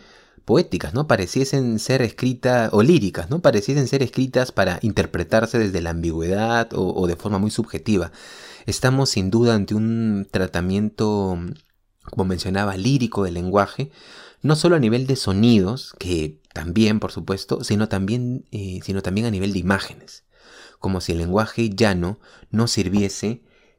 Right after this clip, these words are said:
eh, para captar determinada realidad, ¿no? Y el García Márquez de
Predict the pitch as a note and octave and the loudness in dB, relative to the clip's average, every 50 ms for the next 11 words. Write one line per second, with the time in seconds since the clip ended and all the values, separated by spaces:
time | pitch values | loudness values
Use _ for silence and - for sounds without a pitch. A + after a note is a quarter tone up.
0 | _ _ - G2 F#2+ F2+ F2 E2+ E2+ E2+ E2 - - F#2 F2+ F#2 - - - D#2+ | _ _ -10 -8 -6 -6 -4 -4 -6 -6 -6 -4 -4 -4 -4 -4 -6 -6 -8 -8
1 | - _ - - G2 G2+ G2 G#2 - - G2 F#2 E2 - F2+ D#2+ F2 E2+ E2 F2+ | -8 _ -2 0 2 2 2 -2 -6 -6 -6 -8 -6 -6 -6 -6 -4 -4 -4 -2
2 | F#2 G2 G2+ G#2 F#2 E2 D#2+ D#2+ D#2 - - _ - G2+ C3 D#3 - - - A2 | -4 -2 -4 -4 -4 -4 -4 -4 -6 -8 -10 _ -12 -10 -8 -8 -8 -6 -2 0
3 | G#2+ G2+ G2 G2+ G2 F#2+ - - C#3 C3+ A#2+ B2 A2+ A#2 - B2+ B2+ A#2 A2 A2+ | 0 0 0 0 -2 -2 0 -2 0 2 2 0 0 0 -2 -4 -4 0 0 -2
4 | A#2 A#2 - | -2 -2 -4